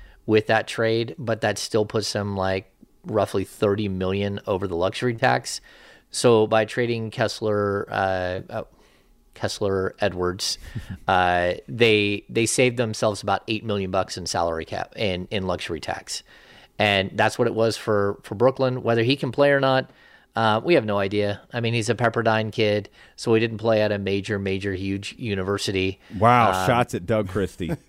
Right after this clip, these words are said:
Speaker 2: <laughs>
Speaker 1: Yeah, I, I, you know, I reached out to Doug. Doug likes him,
Speaker 2: Mm-hmm.
Speaker 1: uh, doesn't really know him. They were waiting to see him, kinda get him in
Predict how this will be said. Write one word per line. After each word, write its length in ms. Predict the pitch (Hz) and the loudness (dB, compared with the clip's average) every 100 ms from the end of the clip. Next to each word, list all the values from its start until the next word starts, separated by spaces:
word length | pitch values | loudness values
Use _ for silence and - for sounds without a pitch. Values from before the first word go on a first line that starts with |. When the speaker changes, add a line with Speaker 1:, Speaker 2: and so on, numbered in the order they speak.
| 175 | -12
Speaker 2:
<laughs> 240 | - - | -12 -8
Speaker 1:
Yeah, 340 | - 117 117 113 | 2 4 4 4
I, 180 | 135 - | 2 2
I, 260 | 143 147 135 | 2 2 -2
you 140 | 165 160 | -2 4
know, 100 | 151 | 6
I 80 | 143 | 6
reached 300 | 151 160 175 | 4 2 2
out 120 | 156 | 2
to 80 | 131 | 2
Doug. 300 | 135 135 123 | 4 4 4
Doug 200 | 139 131 | 0 2
likes 240 | 131 131 | 0 0
him, 320 | 143 135 131 127 - - | -2 -2 -4 -8 -16 -10
Speaker 2:
Mm-hmm. 120 | - | 0
Speaker 1:
uh, 140 | 117 | 2
doesn't 380 | 117 135 139 135 | 4 2 0 -4
really 280 | 131 135 127 | -4 -2 0
know 220 | 123 123 | 2 4
him. 180 | 131 123 | 4 2
They 120 | 117 | 2
were 80 | 117 | 2
waiting 320 | 110 123 123 | 2 0 -2
to 100 | 113 | -4
see 240 | - 123 117 | -2 -2 -2
him, 160 | 113 | -2
kinda 260 | 113 110 104 | -2 -2 -2
get 200 | 101 107 | 0 0
him 100 | 107 | 0
in 300 | 104 101 | -2 -4